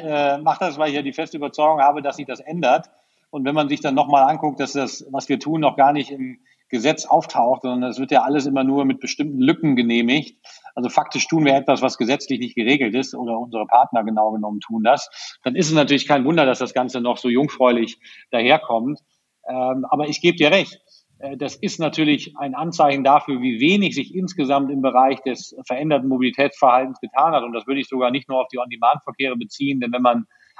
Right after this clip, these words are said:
alle neuen Mobilitätsservices sich mal anschaut,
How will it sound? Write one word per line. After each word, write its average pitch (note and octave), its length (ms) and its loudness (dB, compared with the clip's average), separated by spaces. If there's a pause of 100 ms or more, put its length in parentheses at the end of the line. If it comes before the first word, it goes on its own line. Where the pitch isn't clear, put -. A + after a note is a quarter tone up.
(120)
alle G3 320 4
neuen E3+ 360 4
Mobilitätsservices C3+ 880 -2
sich A#2 100 -16
mal B2 100 0
anschaut, B2 380 -6